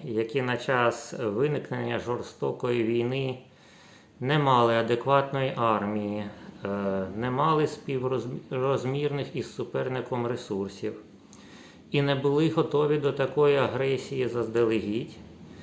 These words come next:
давали фантастичну відсіч, відстоювали власну нежале-, незалежність і стали надзвичайно успішними країнами або навіть наддержавами.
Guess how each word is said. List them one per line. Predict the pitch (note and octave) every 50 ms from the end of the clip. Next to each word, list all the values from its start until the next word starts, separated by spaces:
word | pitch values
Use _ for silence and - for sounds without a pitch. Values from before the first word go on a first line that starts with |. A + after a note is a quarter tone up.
| - - - - -
давали | - G2+ G#2+ A2+ A2+ B2 B2+ B2 B2+ B2
фантастичну | B2 - C3+ B2 A#2 - A#2+ - - - D3 C#3+ C#3 - - C3 B2+
відсіч, | A2+ G2 G2 G2 - - - C3 A#2+ - - - - - - - - - -
відстоювали | A2+ G#2 B2 C#3 - - - - - A#2+ A2+ A#2 B2 B2+ B2+ B2+ B2 A#2+ A#2
власну | G#2+ A2 A#2+ A#2+ A#2 A2 - - B2 A#2
нежале-, | A2+ A2+ G#2+ F#2+ G#2+ A2+ G#2 F#2+ F#2+ G2 F#2+ F#2+ - - - -
незалежність | A#2 A#2 G#2 G2 A2 G#2+ F#2 F2 E2+ F2 F2 F2 G2+ A2 B2+ B2+ - - -
і | - A2+
стали | - - - A#2+ A2+ A2 A2 G#2+
надзвичайно | A2 A2 G2 G2+ G#2+ G#2 G#2 G#2 - - A#2+ B2 B2+ C3+ C3+ C3+
успішними | C3 A#2 - - A#2+ G#2+ F#2 - - G2+ G2 F#2+ F#2+
країнами | F2+ - - G2 F#2+ F#2 F#2 F#2+ G#2 A2+ A#2+ A#2+ B2 B2 C3+ -
або | A2 F#2+ F2+ F2+ F2
навіть | E2+ E2+ F2 F2+ G2 F2 -
наддержавами. | F#2 F2 F2 F2 F2+ F#2 F#2 F2+ E2 E2 E2 D#2 D2+ D2+ D2